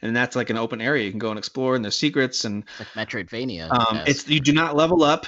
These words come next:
Speaker 1: You, you can't equip these trinkets to kinda upgrade certain stats of certain characters. So there's,
Speaker 2: Mm-hmm.
Speaker 1: you know, very, very, very, very mild R P G elements. You can craft some items, but, um, otherwise, it's just kind of an old school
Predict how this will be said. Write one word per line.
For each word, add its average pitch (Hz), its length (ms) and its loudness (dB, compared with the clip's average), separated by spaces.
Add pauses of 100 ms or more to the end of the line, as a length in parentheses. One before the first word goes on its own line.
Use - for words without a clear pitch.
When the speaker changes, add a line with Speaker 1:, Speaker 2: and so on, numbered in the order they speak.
Speaker 1:
You, 143 260 0
you 147 140 2
can't 147 200 0
equip 139 300 0
these 127 180 -2
trinkets 123 480 -2
to 123 80 -10
kinda 117 200 -4
upgrade 117 340 -2
certain 117 260 0
stats 113 380 -2
of 113 80 -10
certain 107 240 -4
characters. 101 540 -4
So 143 120 -4
there's, 147 220 0
Speaker 2:
Mm-hmm. 92 240 -10
Speaker 1:
you 131 80 0
know, 110 140 0
very, 131 340 4
very, 120 240 4
very, 113 240 2
very 107 480 -2
mild 101 460 -2 (320)
R 120 120 0
P 117 120 -4
G 117 180 -2
elements. 104 400 -2
You 104 60 -6
can 107 120 -4
craft 104 360 -2
some 107 180 -4
items, 98 380 -6
but, 92 220 -10 (460)
um, 101 120 -6
otherwise, 170 480 4
it's 139 160 0
just 156 200 0
kind 165 120 0
of 131 60 2
an 120 120 -2
old 139 160 0
school 139 500 0